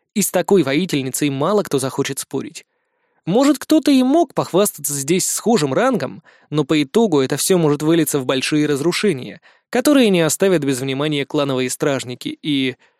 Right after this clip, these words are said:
в общем, проблем будет намного больше, чем обижаться на в целом невинную шутку. Бывают и более эксцентричные вещи. Вот и получается, кафе-кондитерское,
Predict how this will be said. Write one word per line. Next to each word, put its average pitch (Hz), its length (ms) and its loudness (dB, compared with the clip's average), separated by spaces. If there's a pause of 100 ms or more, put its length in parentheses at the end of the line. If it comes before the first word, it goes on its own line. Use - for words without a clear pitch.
(600)
в 233 80 2
общем, 240 320 2
проблем 240 480 4
будет 139 240 0
намного 170 360 2
больше, 165 400 -2
чем 147 240 -6 (100)
обижаться 156 500 -2
на 135 80 -2
в - 60 -8
целом 143 460 -2
невинную 151 560 0
шутку. - 480 -14 (800)
Бывают 254 480 4
и 330 40 4
более 180 460 4
эксцентричные 165 840 -2
вещи. - 420 -8 (500)
Вот 185 180 0
и 311 60 2
получается, 165 600 2
кафе-кондитерское, 196 1000 -2